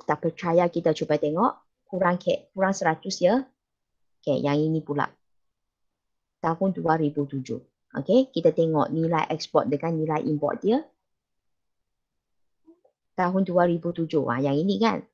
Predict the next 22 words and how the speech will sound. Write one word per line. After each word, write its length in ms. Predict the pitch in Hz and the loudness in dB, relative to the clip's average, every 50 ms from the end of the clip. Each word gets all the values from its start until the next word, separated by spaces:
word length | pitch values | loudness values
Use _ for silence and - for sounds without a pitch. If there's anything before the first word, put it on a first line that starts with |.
| _ _ _ _ _ _ _ - - | _ _ _ _ _ _ _ -8 -4
Nilai 360 | 180 180 180 175 180 165 - | -2 0 2 2 2 0 0
ekspor 480 | - 160 - - - 254 269 - - - _ _ _ _ _ _ - | -2 -4 -8 -6 -2 0 0 0 -2 -6 _ _ _ _ _ _ -6
satu 280 | - 175 180 - 180 | -6 -6 -4 -4 -4
lima 240 | 175 170 165 165 160 156 | -4 -2 -2 -2 -2 0
kosong 320 | - 156 156 - 156 143 | 0 0 0 0 -2 -2
point 160 | 147 - 156 151 | 0 0 0 0
lima, 320 | 147 170 185 202 240 311 359 - _ _ _ _ _ _ _ _ _ _ _ - | 0 0 2 2 2 2 0 -4 _ _ _ _ _ _ _ _ _ _ _ -6
nilai 320 | 170 170 165 175 170 175 - | -2 0 0 2 0 0 0
import 400 | - 190 190 - 247 285 - - _ | -2 -2 0 0 0 0 0 -4 _
satu 320 | - - - 240 - 254 254 | -6 -4 -4 -2 0 0 2
lima 320 | 233 226 214 220 220 214 | 2 2 2 2 2 0
dua 320 | 196 185 180 185 190 190 190 | -2 -2 0 0 0 0 0
point 240 | - 185 185 196 | 0 0 0 0
satu. 560 | 196 - 233 226 226 - 226 190 135 110 - _ - | 0 0 -2 -2 -2 -2 -2 -2 -2 -2 -6 _ -6
Ah, 400 | - - 190 185 165 147 - - _ _ _ - - | -4 -4 -4 -2 -4 -4 -6 -6 _ _ _ -6 -2
nilai 400 | 185 196 202 196 202 220 233 240 - - | 0 2 4 4 2 2 0 -2 -2 -2
import 480 | 196 196 190 185 - 185 175 - - _ _ - | -2 -2 -2 0 -2 -4 -4 -4 -6 _ _ -6
lebih 320 | 160 165 160 151 156 156 156 | -4 -2 0 0 0 0 0
besar 320 | 156 151 147 - 180 180 | -2 -4 -2 -2 -4 -2
daripada 560 | 180 170 160 165 156 156 151 156 156 165 160 160 - | -2 -2 -2 -2 -4 -2 -4 -2 0 -2 -2 -2 -4
nilai 240 | 160 156 151 147 - - | -8 -6 -4 -6 -6 -6
ekspor. 480 | 165 - - - - 226 180 - - - | -8 -12 -10 -4 0 0 0 0 -2 -10